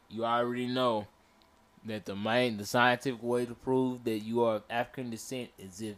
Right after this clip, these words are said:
your skin, uh, is if you have melanated skin. Means your skin contains melanin. So let me put y'all on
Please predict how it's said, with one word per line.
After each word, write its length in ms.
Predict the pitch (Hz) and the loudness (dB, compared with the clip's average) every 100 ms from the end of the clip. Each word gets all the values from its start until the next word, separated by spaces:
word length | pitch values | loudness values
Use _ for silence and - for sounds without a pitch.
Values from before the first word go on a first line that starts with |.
| 90 | -8
your 260 | 240 117 | -4 -4
skin, 480 | 117 - 131 123 123 - | -4 -8 -8 -6 -8 -10
uh, 80 | 101 98 - | -14 -16 -20
is 240 | - 101 98 | -16 -14 -12
if 160 | 107 | -12
you 140 | 123 120 | -12 -2
have 260 | 120 113 | 2 2
melanated 640 | 98 104 120 120 120 120 113 | 0 2 4 4 4 4 2
skin. 520 | - 117 104 90 98 _ _ _ _ _ _ _ | 0 -2 -2 -4 -10 _ _ _ _ _ _ _
Means 280 | 117 120 107 | 0 0 2
your 100 | 117 | 0
skin 380 | 113 131 123 120 | 0 0 0 0
contains 520 | 113 98 113 117 104 | -4 0 2 2 0
melanin. 420 | 107 104 80 - - _ _ _ _ _ _ _ _ - | 0 0 -2 -14 -20 _ _ _ _ _ _ _ _ -10
So 80 | 104 | -4
let 140 | 110 | 0
me 100 | 113 | 0
put 340 | 110 - 113 - | 2 4 4 6
y'all 280 | 117 110 | 6 6
on 120 | 110 | 4